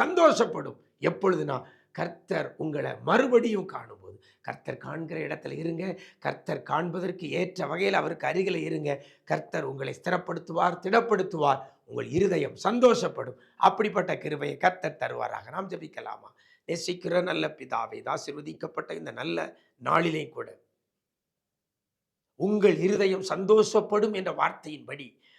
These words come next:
ஆண்டவரே, துக்கம் அடைந்திருக்கிற பிள்ளைகளுடைய இருதயங்களை,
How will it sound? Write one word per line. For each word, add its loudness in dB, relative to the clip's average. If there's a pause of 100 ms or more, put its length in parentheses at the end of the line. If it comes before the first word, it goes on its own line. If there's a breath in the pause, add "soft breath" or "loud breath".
(120)
ஆண்டவரே, 0
துக்கம் 0
அடைந்திருக்கிற 2
பிள்ளைகளுடைய 0 (120)
இருதயங்களை, -2